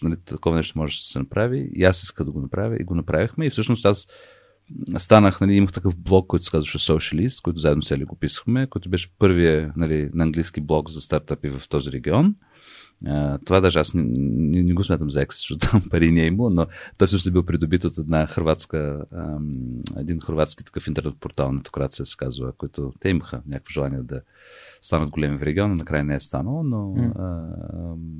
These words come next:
Speaker 1: той после продължи там. И вече като бях тук,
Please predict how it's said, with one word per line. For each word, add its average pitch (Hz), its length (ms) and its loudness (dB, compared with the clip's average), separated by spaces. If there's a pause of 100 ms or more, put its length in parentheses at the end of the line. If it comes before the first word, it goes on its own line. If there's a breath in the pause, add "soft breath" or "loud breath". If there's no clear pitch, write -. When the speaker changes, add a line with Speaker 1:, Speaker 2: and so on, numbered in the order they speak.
(180)
Speaker 1:
той 92 120 -4
после - 240 -6
продължи 78 400 -4
там. 151 360 4 (920 loud breath)
И 117 260 8 (100)
вече 127 220 8
като 123 180 2
бях 104 200 6
тук, - 180 -6